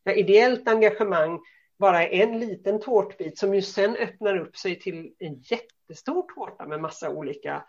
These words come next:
val. Men, ehm, ja, ifrågasätta hela det tänket och, och skapa fantasier om hur,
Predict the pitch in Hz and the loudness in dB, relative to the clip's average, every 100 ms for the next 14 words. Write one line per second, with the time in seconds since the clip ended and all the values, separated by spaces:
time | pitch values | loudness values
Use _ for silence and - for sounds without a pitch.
0 | _ _ _ _ - 175 160 - - 165 | _ _ _ _ -18 -4 -4 -2 -4 -6
1 | 185 _ _ _ _ 202 196 208 208 208 | -8 _ _ _ _ -6 2 6 6 4
2 | 202 202 196 190 _ _ 208 214 247 311 | 2 0 -4 -8 _ _ 0 4 4 2
3 | - _ _ _ _ - - - 226 - | -10 _ _ _ _ -14 -10 -6 -6 -2
4 | 302 254 185 175 180 175 180 - _ _ | 2 4 2 0 -2 -2 -4 -12 _ _
5 | _ _ - - - 208 196 - 214 202 | _ _ -20 -20 -2 0 0 0 4 4
6 | 185 185 - 170 170 175 208 147 - 240 | 4 0 -2 -6 -4 -2 -4 -6 -10 -10
7 | - 277 - - - 202 208 208 - 220 | -2 -2 -2 -4 -2 0 0 -6 -2 -2
8 | 247 247 190 175 170 190 170 170 160 | 0 0 2 2 0 -4 -4 -6 -10